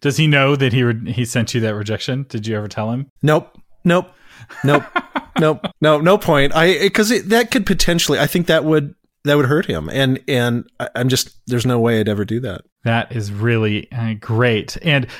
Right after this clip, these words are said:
Speaker 1: a part of the story we didn't get to is that you randomly met a guy at an airport, an Austin airport, uh, <laughs> named Thomas Umstattd Junior. And y'all were like, "Hey, I think I've seen you on social media." <laughs>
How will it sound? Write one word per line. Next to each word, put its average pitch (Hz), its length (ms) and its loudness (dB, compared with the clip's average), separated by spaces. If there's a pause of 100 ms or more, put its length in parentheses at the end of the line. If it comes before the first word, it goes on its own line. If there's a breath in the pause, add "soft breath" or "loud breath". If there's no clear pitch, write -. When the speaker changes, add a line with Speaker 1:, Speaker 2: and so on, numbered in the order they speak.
Speaker 1:
a 160 80 0
part 190 180 2
of 180 40 0
the 165 40 -2
story 165 280 2
we 135 240 2
didn't 123 400 0
get 202 220 0
to 101 420 -2
is 131 260 0
that 135 200 0
you 123 120 0
randomly 131 540 2
met 123 200 2
a 113 60 0
guy 123 540 0
at 110 160 0
an 101 80 -2
airport, 113 580 -2
an 87 160 -12
Austin 104 500 -8 (380 soft breath)
airport, 101 540 -4 (180)
uh, 104 300 -2
<laughs> 135 40 -6
named 123 240 0
Thomas 143 360 0
Umstattd 135 400 0
Junior. 123 420 0 (460 loud breath)
And 131 240 0
y'all 135 180 4
were 139 140 4
like, 139 180 2
"Hey, 294 320 2
I 196 80 2
think 269 220 -4
I've 240 100 0
seen 226 180 0
you 220 120 2
on 214 120 2
social 226 340 -2
media." 254 460 2 (180)
<laughs> - 140 0